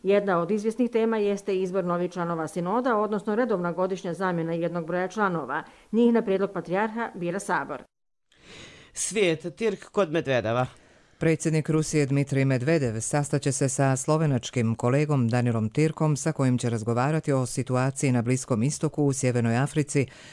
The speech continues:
Speaker 3: kao i o bezbjednosti u Europi, navodi se u saopštenju iz Kremlja. Slovenački predsjednik Danilo Tirk boravi u radnoj posjeti Moskvi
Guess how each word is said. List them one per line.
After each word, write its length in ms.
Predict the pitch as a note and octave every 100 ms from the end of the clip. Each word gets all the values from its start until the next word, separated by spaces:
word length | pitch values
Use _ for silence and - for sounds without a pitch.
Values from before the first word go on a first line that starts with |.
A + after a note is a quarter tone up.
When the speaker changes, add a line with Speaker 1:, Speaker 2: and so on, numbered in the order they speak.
| -
Speaker 3:
kao 260 | - G#3 F#3+
i 100 | E3
o 140 | D#3
bezbjednosti 680 | C#3+ D#3 C3 C3 B2 C3 -
u 80 | C3
Europi, 480 | C3 A#2+ A#2+ G#2+ A#2
navodi 400 | B2+ C3 C3 B2
se 160 | - B2
u 120 | A#2+
saopštenju 600 | - A#2+ A#2 - A#2+ A#2
iz 140 | A2+
Kremlja. 400 | - D3 C#3 A#2 G2 - - -
Slovenački 600 | - G3 G3 F3 - D#3
predsjednik 560 | D#3+ E3 - D#3+ D3 C#3+
Danilo 440 | C3+ C#3 C3+ B2
Tirk 340 | A#2+ D#3 D3
boravi 400 | C3 C3+ C3+ C3
u 40 | B2
radnoj 300 | B2 C3+ C#3+
posjeti 440 | C#3 C3+ C#3+ C#3+
Moskvi 420 | C#3 C#3+ - D3+